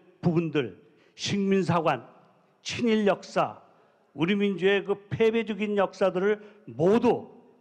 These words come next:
지워내고 새로운 영광의 약소를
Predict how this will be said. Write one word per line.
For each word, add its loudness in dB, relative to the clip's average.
지워내고 0
새로운 0
영광의 2
약소를 0